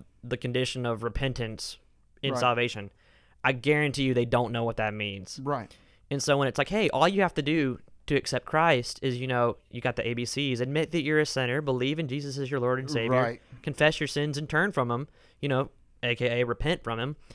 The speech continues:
Speaker 2: Right. <laughs>
Speaker 1: All that's gonna, like, go through their mind is, "I just have to admit that this guy is who he says he was and believe in him, and then I get, get salvation and we're done."
Speaker 2: Right. Right.
Speaker 1: Cool.
Speaker 2: Check. I'll, I'll take that trade any day of the week. I don't
Speaker 1: Right.
Speaker 2: have to, I don't have to conform my life. I don't have to do any of this. Sure, I'll take
Speaker 1: Be-
Speaker 2: that trade all day long.
Speaker 1: Because we don't talk about that stuff.
Speaker 2: Right.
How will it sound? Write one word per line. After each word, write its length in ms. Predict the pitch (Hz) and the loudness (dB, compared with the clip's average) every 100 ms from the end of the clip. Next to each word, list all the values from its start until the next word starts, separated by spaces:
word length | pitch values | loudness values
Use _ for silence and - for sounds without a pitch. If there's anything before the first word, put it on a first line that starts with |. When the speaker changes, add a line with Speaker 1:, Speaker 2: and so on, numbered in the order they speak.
| - - - | -20 -20 -6
Speaker 2:
Right. 260 | 143 117 - 120 | -2 -2 -4 -4
<laughs> 140 | 196 175 | 2 8
Speaker 1:
All 160 | 170 | 10
that's 160 | 220 196 | 10 8
gonna, 240 | 202 190 | 6 8
like, 220 | 175 156 139 | 8 6 6
go 160 | 165 | 4
through 140 | - 139 | 6 2
their 100 | 127 | 4
mind 540 | 131 202 147 139 139 - | 6 8 8 6 2 2
is, 480 | 139 135 127 120 - _ _ _ | 4 6 4 -2 -8 _ _ _
"I 120 | 123 123 | 0 0
just 140 | 127 | 2
have 200 | 135 131 | 2 4
to 80 | 139 | 2
admit 320 | 123 127 131 - | 0 0 -2 -2
that 140 | 123 | -4
this 160 | 123 123 | -4 0
guy 200 | 127 123 | 4 4
is 100 | 123 | 4
who 80 | 135 | 2
he 80 | 120 | 2
says 180 | 120 | 0
he 60 | 139 | 2
was 360 | 160 190 202 - 127 | 4 4 2 -4 0
and 320 | 123 120 - - | 0 0 -6 -2
believe 260 | 123 127 | 2 4
in 80 | 156 | 2
him, 160 | 196 170 | 2 0
and 80 | 127 | 0
then 100 | 123 | 2
I 80 | |
get, 160 | 127 135 | 2 0
get 200 | 123 - - | -2 -4 -2
salvation 480 | 123 120 143 220 | 0 2 2 0
and 80 | 147 | 0
we're 60 | 123 | 0
done." 180 | 117 160 | 2 4
Speaker 2:
Right. 160 | 143 - _ _ | 4 0 _ _
Right. 200 | 143 139 | 2 8
Speaker 1:
Cool. 220 | 269 127 - | 8 8 2
Speaker 2:
Check. 320 | - 214 165 - | 2 6 6 4
I'll, 240 | 147 226 226 | 2 4 4
I'll 160 | 165 240 | 4 4
take 220 | - 185 | 4 4
that 140 | 185 123 | 6 4
trade 280 | 185 185 | 6 6
any 160 | 226 247 | 6 6
day 100 | 160 | 8
of 80 | 131 | 8
the 60 | |
week. 100 | 127 | 6
I 80 | 143 | 6
don't 80 | 180 | 10
Speaker 1:
Right. 180 | 208 180 | 10 10
Speaker 2:
have 120 | 127 | 8
to, 40 | |
I 60 | 147 | 6
don't 120 | 185 | 6
have 100 | 180 165 | 4 2
to 60 | |
conform 360 | 139 165 165 170 | -2 -2 0 4
my 100 | 139 | 4
life. 320 | 131 160 190 | 2 0 2
I 40 | |
don't 60 | 175 | 2
have 100 | 175 | 2
to 60 | 135 | 2
do 140 | 131 | 4
any 140 | 127 175 | 4 4
of 80 | |
this. 160 | 247 285 | 0 -2
Sure, 260 | - 339 285 | -2 0 2
I'll 80 | 214 | 2
take 120 | 226 | 4
Speaker 1:
Be- 60 | 165 | 4
Speaker 2:
that 100 | 170 | 2
trade 220 | 180 180 | 2 6
all 120 | 185 | 6
day 120 | 196 | 6
long. 320 | 226 285 185 | 4 4 0
Speaker 1:
Because 400 | 117 160 - 175 | 0 -2 2 2
we 120 | 156 165 | 2 0
don't 520 | 127 156 160 165 - | 4 4 6 2 -2
talk 280 | 156 151 165 | 2 4 4
about 360 | 147 143 - | 4 4 6
that 200 | 131 123 | 2 2
stuff. 520 | - 160 202 143 131 - | 4 8 10 8 4 0
Speaker 2:
Right. 240 | 139 117 | 2 2